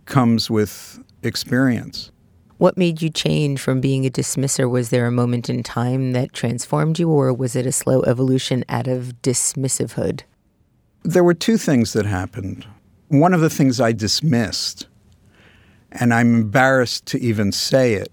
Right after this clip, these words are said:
Speaker 1: was I dismissed Pushpin Studios.
Speaker 2: For the listeners that can't see me at the moment, I am agog. <laughs> My,
Speaker 1: Well,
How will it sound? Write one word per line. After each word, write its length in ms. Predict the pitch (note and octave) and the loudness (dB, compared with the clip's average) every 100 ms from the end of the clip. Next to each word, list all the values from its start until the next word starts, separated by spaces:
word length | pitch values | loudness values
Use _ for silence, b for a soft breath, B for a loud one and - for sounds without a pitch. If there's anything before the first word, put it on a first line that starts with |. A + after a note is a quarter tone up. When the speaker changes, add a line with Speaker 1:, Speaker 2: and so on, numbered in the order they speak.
| _ - | _ -4
Speaker 1:
was 420 | B2 G#2+ - - - | 0 0 -2 -4 -4
I 100 | A#2+ | 0
dismissed 680 | C3+ B2+ C3 C#3+ C#3 - - | 0 2 2 2 2 -4 -10
Pushpin 480 | - C3+ - B2+ G2+ | -2 -2 0 -2 -2
Studios. 720 | - - G#2 F#2+ F2 - - _ _ _ b b b b b b _ _ | -2 -4 -2 -4 -8 -12 -18 _ _ _ b b b b b b _ _
Speaker 2:
For 320 | - E3 D3 - | -2 0 0 -4
the 200 | - D#3 | -2 0
listeners 440 | D3+ D#3 - D3+ C#3+ | 2 2 2 0 2
that 160 | D3 | -2
can't 320 | - D#3+ D3 - | 0 0 0 -2
see 200 | - E3 | 0 2
me 220 | D#3 D3+ | 4 2
at 140 | C#3 | 2
the 60 | D#3+ | 0
moment, 520 | C#3+ C#3+ C#3+ C#3+ C#3+ - | 2 2 2 0 -4 -2
I 120 | D3 | 0
am 460 | C#3+ C#3 C#3 C3+ - _ - | 2 2 0 -2 -4 _ -4
agog. 1400 | C#3+ B2 C3+ - _ _ _ - C#3+ B2+ B2 B2 B2 G3 - | -4 -8 -18 -20 _ _ _ 0 2 2 0 -4 -2 -2 -2
<laughs> 180 | - - | -6 2
My, 140 | G#3 G3 | 4 6
Speaker 1:
Well, 300 | D3 C#3+ C#3+ | 4 4 2